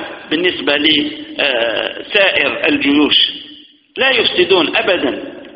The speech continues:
لأن دينهم حرم عليهم كل أنواع الفساد والإفساد، حرم عليهم أن يقتلوا وليدا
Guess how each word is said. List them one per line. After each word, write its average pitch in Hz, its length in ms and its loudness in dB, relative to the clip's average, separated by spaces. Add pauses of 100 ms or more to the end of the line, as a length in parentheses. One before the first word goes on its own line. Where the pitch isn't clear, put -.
(140)
لأن 165 460 2
دينهم 190 760 0 (240)
حرم 196 440 2
عليهم 160 840 0 (720)
كل 339 260 4
أنواع 208 440 2
الفساد 147 520 0
والإفساد، 127 760 -2 (640)
حرم 254 420 2
عليهم 190 720 2 (960)
أن 233 100 2
يقتلوا 233 600 4
وليدا 202 600 2